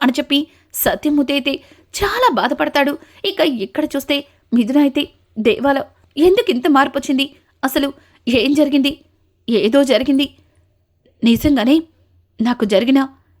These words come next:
ఈ ప్రమాదం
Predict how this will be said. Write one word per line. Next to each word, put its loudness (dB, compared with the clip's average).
ఈ 0
ప్రమాదం 4